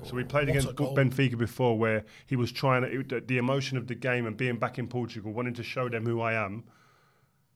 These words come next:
Speaker 1: got the better of him. And I remember after the Benfica game, the manager went mad at him and he was crying in the change room 'cause the manager was screaming at him, like, for trying to play the ge-, play the game and, like, play the occasion and not the game. Um,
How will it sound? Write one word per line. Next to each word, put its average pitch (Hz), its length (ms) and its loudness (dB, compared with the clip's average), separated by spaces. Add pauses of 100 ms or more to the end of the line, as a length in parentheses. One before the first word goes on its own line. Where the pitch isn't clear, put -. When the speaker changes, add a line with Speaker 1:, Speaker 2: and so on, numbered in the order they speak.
(120)
Speaker 1:
got 127 160 -2
the 113 80 -8
better 110 200 -4
of 104 140 -6
him. 98 240 -10
And 107 80 -10
I 110 40 -4
remember 117 260 -2
after 120 260 -4
the 113 100 -2
Benfica 107 360 -4
game, 104 180 -6
the 101 80 -8
manager 104 300 -6
went 101 180 -10
mad 110 180 -8
at 107 60 -8
him 101 80 -10
and 92 80 -10
he - 20 -12
was 90 100 -12
crying 104 280 -10
in 95 80 -10
the 92 60 -10
change 104 280 -12
room 92 180 -14 (500)
'cause 98 160 -14
the 98 80 -14
manager 95 260 -12
was 90 120 -16
screaming 101 380 -10
at 95 60 -12
him, 90 300 -14
like, 92 180 -12
for - 60 -20
trying 98 240 -12
to 95 60 -12 (420)
play 101 260 -6
the 95 120 -12
ge-, - 200 -14
play 104 160 -4
the 101 80 -8
game 98 300 -8
and, 98 240 -14
like, 104 280 -10
play 120 120 -6
the 104 100 -10
occasion 101 480 -6
and 98 100 -8
not 104 140 -10
the 107 80 -14
game. 95 300 -8 (720)
Um, 101 400 -6